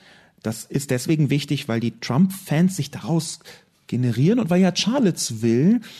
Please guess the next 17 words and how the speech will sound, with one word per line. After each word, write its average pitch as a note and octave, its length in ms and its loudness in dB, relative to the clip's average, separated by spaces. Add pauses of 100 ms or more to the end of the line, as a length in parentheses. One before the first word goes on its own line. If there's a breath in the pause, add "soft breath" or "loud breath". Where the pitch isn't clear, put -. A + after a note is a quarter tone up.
(300 loud breath)
zumindest F#3+ 600 4
offiziell C#3 500 -2
eine E3+ 200 6
Demonstration D#3+ 760 4
war E3+ 100 2
für - 120 0
eine D#3 140 2
Ikone B3 400 0
der F3+ 180 2
Südstaaten, C#3 680 0
nämlich C#3 200 -2
einen C3+ 140 0
Südstaaten-General, C#3+ 1120 0 (840 loud breath)
der B2+ 440 0 (140)
gekämpft B3 540 -2
hat - 260 -8 (200 soft breath)
für E3 840 2